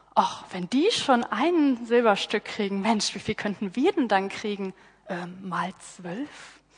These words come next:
Das wär doch, das wär doch jetzt fair." Also ich weiß nicht, was da für Hoffnungen aufgekeimt sind, und dann bekommen die Ersten auch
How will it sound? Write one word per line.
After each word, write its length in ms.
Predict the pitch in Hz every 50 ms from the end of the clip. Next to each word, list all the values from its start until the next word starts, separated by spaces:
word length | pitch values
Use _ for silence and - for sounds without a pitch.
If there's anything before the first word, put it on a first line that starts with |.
| - - - - - - - - - - _ -
Das 220 | 208 196 - - -
wär 120 | 226 247
doch, 220 | 262 254 240 - - - - - - - - - - - - - - - - - - -
das 200 | 185 190 - -
wär 80 | 214
doch 140 | 233 269 240
jetzt 320 | - 269 254 254 - -
fair." 420 | - - - 294 269 233 175 - 170 - - - - - - -
Also 160 | - - 175 196
ich 120 | 196 -
weiß 220 | - 233 277 -
nicht, 160 | - 285 - -
was 240 | 220 214 208 -
da 140 | - 226 208
für 260 | 202 - - 190 185
Hoffnungen 480 | - - - - - 311 254 240 226 202
aufgekeimt 720 | - 185 190 190 - 220 - - - 196 180 185 202 190
sind, 320 | - 196 202 220 262 320 - - - - - - _ _ _ _ _ _ _ _ _ _ _ _ _ _ _ - -
und 140 | 254 240 247
dann 160 | 277 320 339
bekommen 320 | 311 254 - 262 262 277
die 120 | 285 294 214
Ersten 680 | 202 202 208 208 - - - - 262 269 294 339 - - - _ _ _ _ - - _
auch 440 | - 214 196 208 220 - - - -